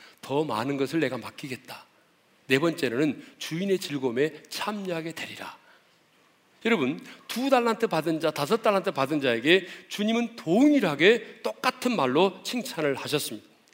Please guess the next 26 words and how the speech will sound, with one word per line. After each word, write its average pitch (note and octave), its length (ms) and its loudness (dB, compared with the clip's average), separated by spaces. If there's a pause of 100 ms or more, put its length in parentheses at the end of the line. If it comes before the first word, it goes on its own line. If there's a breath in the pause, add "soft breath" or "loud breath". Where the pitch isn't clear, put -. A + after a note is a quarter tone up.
(480 loud breath)
그런데 F3 480 0 (200 loud breath)
한 B3+ 220 2
달란트를 B3+ 460 4
가지고 E3 560 0 (140 loud breath)
그대로 - 500 -2
가지고 G#3+ 320 2
온 F#3+ 100 2
이 F#3 100 -2
종에게는요, D#3 960 0 (180 loud breath)
주님이 D3 380 -6
책망하십니다. A#2+ 840 -8
어떻게 F#3+ 260 -6
책망하십니까? C#3+ 1000 0 (280 loud breath)
자, A#2 320 -2
이십육 F3+ 480 -4
절을 C#3 240 0
읽겠습니다. A#2 520 -6
시작. C#3+ 440 2 (320 loud breath)
"악하고 C#3+ 540 4
게으른 E3 360 6
종아, A2+ 400 -2 (320 loud breath)
나는 C#3+ 220 6
심지 G#3+ 420 0
않은 C3+ 200 4
데서 C3+ 300 2
거두고 D#3 540 2